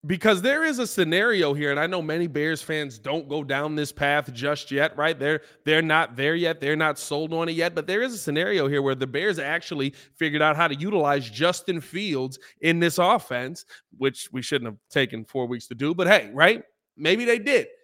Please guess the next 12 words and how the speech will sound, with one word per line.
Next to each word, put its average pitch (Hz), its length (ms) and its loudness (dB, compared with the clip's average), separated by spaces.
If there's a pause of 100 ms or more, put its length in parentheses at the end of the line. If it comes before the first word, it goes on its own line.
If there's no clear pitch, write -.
(140)
And 147 100 -2
now 180 200 8
all 208 120 6
of 190 80 -2
a 180 60 -2
sudden, 180 400 -2
you're 151 100 -2
gonna 156 200 -2
give 151 180 0
him 160 140 0
more 170 180 -2
responsibility? 175 760 -4